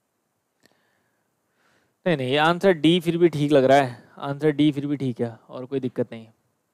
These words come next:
तो work is not an extensive property, intensive property, specific enthalpy, जूल कैसे है? स्पेसिफिक एंथैल्पी जूल per kg हो जाएगी। अरे पर है तो एनर्जी, energy per unit mass ही तो है।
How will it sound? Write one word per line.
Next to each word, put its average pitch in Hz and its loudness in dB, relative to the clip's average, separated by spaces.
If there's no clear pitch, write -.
तो 131 -10
work 139 -2
is 147 -4
not 143 -2
an 143 0
extensive 135 -6
property, 135 -2
intensive 127 -6
property, 123 -4
specific 127 -12
enthalpy, 127 -4
जूल 127 -10
कैसे 120 -4
है? 117 -14
स्पेसिफिक 151 -2
एंथैल्पी 147 -4
जूल 170 -2
per 202 2
kg 170 4
हो 165 6
जाएगी। 131 2
अरे 185 2
पर 196 4
है 151 4
तो 170 2
एनर्जी, 156 2
energy 156 2
per 156 2
unit 156 -2
mass 135 0
ही 151 -2
तो 147 -2
है। 139 0